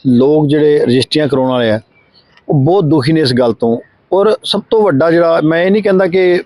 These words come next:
ਅਹ, ਕਰਪਸ਼ਨ ਕੋ ਹੁਣ ਸ਼ੁਰੂ ਹੋਈ ਹੈ, ਕਰਪਸ਼ਨ ਬਹੁਤ ਟਾਈਮ ਤੋਂ ਚੱਲ ਰਹੀ ਹੈ, ਜਿੰਨੇ ਸਾਲਾਂ ਤੋਂ, ਮੈਂ ਦਸ ਪੰਦਰਾਂ ਸਾਲ ਤੋਂ ਚੱਲ ਰਹੀ ਹੈ, ਲੇਕਿਨ ਲੋਕਾਂ ਨੂੰ ਹੁਣ ਉਮੀਦ ਸੀ ਵੀ ਹੁਣ ਆਮ ਆਦਮੀ ਪਾਰਟੀ ਆ ਗਈ ਹੈ ਤੇ ਹੁਣ ਇਹ ਭ੍ਰਿਸ਼ਟਾਚਾਰ ਰੁਕ ਜਾਏਗਾ।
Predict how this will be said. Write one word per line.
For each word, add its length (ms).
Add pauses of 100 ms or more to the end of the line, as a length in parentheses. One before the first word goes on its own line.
(120)
ਅਹ, 380 (600)
ਕਰਪਸ਼ਨ 360
ਕੋ 140
ਹੁਣ 120
ਸ਼ੁਰੂ 260
ਹੋਈ 200
ਹੈ, 40
ਕਰਪਸ਼ਨ 400
ਬਹੁਤ 280
ਟਾਈਮ 220
ਤੋਂ 120
ਚੱਲ 260
ਰਹੀ 120
ਹੈ, 40
ਜਿੰਨੇ 260
ਸਾਲਾਂ 260
ਤੋਂ, 100
ਮੈਂ 120
ਦਸ 220
ਪੰਦਰਾਂ 220
ਸਾਲ 200
ਤੋਂ 120
ਚੱਲ 220
ਰਹੀ 140
ਹੈ, 40
ਲੇਕਿਨ 340 (600)
ਲੋਕਾਂ 400
ਨੂੰ 140
ਹੁਣ 240
ਉਮੀਦ 360
ਸੀ 240
ਵੀ 100
ਹੁਣ 160
ਆਮ 280
ਆਦਮੀ 180
ਪਾਰਟੀ 400
ਆ 120
ਗਈ 120
ਹੈ 40
ਤੇ 80
ਹੁਣ 280
ਇਹ 40
ਭ੍ਰਿਸ਼ਟਾਚਾਰ 500
ਰੁਕ 200
ਜਾਏਗਾ। 260